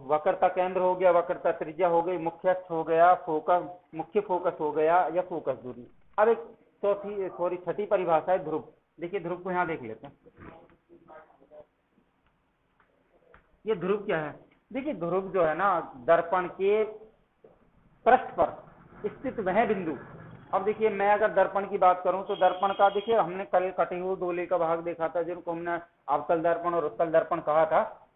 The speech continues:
तो लेकिन अगर मैं ध्रुव की बात करूं तो ध्रुव क्या होता है?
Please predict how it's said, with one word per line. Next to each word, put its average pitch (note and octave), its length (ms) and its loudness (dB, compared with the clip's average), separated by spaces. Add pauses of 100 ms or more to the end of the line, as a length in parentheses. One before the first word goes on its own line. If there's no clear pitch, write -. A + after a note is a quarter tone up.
तो G#3 60 0
लेकिन G#3 240 -2
अगर A3 240 6
मैं A3 160 2
ध्रुव F#3 200 -2
की G#3+ 140 -4
बात F#3 260 4
करूं G#3+ 180 0
तो G#3+ 80 -6
ध्रुव G#3+ 220 -4
क्या F#3 180 0
होता C3+ 240 -2
है? A#2 120 -6